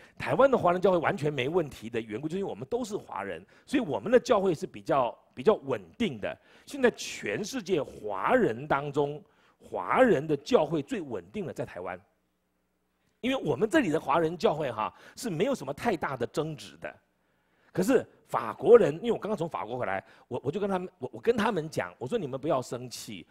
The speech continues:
我不是在批评你们，我讲的也不是负面的东西，我只是告诉你们说，你们的教会有一个特质，法国的华人教会有一个特质，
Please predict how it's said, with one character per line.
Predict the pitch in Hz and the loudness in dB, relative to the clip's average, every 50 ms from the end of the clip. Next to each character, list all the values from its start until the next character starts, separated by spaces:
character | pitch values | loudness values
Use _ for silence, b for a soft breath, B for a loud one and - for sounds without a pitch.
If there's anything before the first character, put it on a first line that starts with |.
| b b b | b b b
我 | - 127 123 | -8 -6 -6
不 | 131 190 214 | -4 -6 -6
是 | 233 226 | 0 0
在 | 214 160 - - | 0 0 0 -4
批 | - - - 220 226 226 | -12 -14 -10 -8 -8 -8
评 | - - 120 113 120 110 | -8 -10 -14 -12 -12 -12
你 | 95 | -12
们， | 82 82 82 87 B B B B | -10 -10 -12 -12 B B B B
我 | - 226 240 | -2 -2 0
讲 | - 123 120 | 0 0 -2
的 | 143 | -2
也 | 160 143 120 | -2 -2 -2
不 | 104 104 165 | -2 -4 -8
是 | 147 180 165 | -6 -6 -6
负 | - - - - 320 277 202 | -6 -8 -14 -10 -6 -6 -4
面 | 165 160 160 139 | -4 -4 -4 -4
的 | 123 107 | -4 -4
东 | - 110 110 117 | -6 -8 -8 -8
西， | 110 - 110 110 - b b b b | -10 -10 -10 -10 -10 b b b b
我 | - 208 226 | -2 -2 0
只 | - 131 | 0 -4
是 | 120 135 170 | -8 -10 -4
告 | - 208 165 | -2 0 -2
诉 | 147 - | 0 -4
你 | 160 131 107 | -8 -10 -10
们 | 98 107 | -10 -10
说， | 113 127 127 127 b b b | -6 -4 -4 -4 b b b
你 | b 131 131 123 107 | b -10 -8 -8 -6
们 | 101 104 147 208 | -4 -4 0 2
的 | 208 | 2
教 | 190 - 220 226 165 | 2 2 0 -2 -2
会 | 143 139 135 120 104 | -2 -2 -6 -6 -6
有 | 90 71 | -8 -10
一 | 87 113 | -8 -8
个 | 113 120 | -8 -8
特 | - - - 202 139 95 | -8 -6 -6 -6 -6 -6
质， | - - - 67 64 67 - - b b b b b b b | -8 -12 -18 -20 -20 -20 -20 -20 b b b b b b b
法 | - 123 110 104 92 95 | -2 0 2 2 0 -2
国 | - - 127 202 233 | -4 2 4 4 6
的 | 262 214 - | 6 6 2
华 | - - 98 123 156 | 2 -2 2 4 4
人 | 175 170 165 165 | 4 4 2 0
教 | 151 170 | -2 -2
会 | 143 139 123 107 | -2 -2 -4 -6
有 | 87 98 | -8 -8
一 | |
个 | 113 117 | -8 -8
特 | - - - 214 170 110 | -8 0 2 2 2 2
质， | - - 80 78 87 | -2 -8 -14 -16 -16